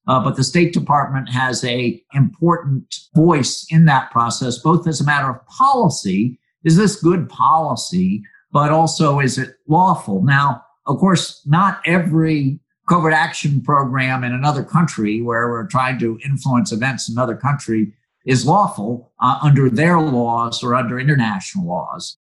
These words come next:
They have to be lawful under our laws, but they may often break another country's laws or at least violate,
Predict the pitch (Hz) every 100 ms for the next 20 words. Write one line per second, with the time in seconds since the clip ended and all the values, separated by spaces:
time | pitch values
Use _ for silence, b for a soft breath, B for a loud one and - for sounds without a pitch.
0 | - 131 156 - 156 127 139 156 147 135
1 | 131 123 156 131 92 92 92 - - 113
2 | - 123 123 147 143 113 135 135 - 107
3 | 120 127 113 113 135 127 - 110 - 101
4 | 92 107 101 95 101 - 107 110 123 120
5 | - 113 110 107 107 107 95